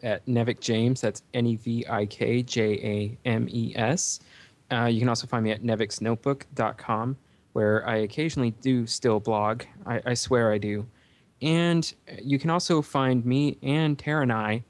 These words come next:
on, uh, The Overlords. And while we were recording this podcast, episode one just, just got dropped onto iTunes. So you might wanna go check that out. And you can find that at overlore dot twistednether dot net.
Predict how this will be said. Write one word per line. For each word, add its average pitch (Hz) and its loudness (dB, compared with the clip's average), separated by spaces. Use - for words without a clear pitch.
on, 117 2
uh, 107 2
The 123 -2
Overlords. 113 0
And 127 2
while 127 2
we 151 0
were 143 0
recording 135 -2
this 123 -2
podcast, 135 -2
episode 143 -4
one 131 0
just, 113 -4
just - -8
got 104 -2
dropped 104 -2
onto 107 -4
iTunes. 101 -6
So 107 -2
you 107 -6
might 113 -2
wanna 120 0
go 117 0
check 113 -6
that 101 -4
out. 120 0
And 120 2
you 120 0
can 127 0
find 113 0
that 107 2
at 98 0
overlore 117 0
dot 104 -2
twistednether 110 -4
dot 101 -2
net. 101 -6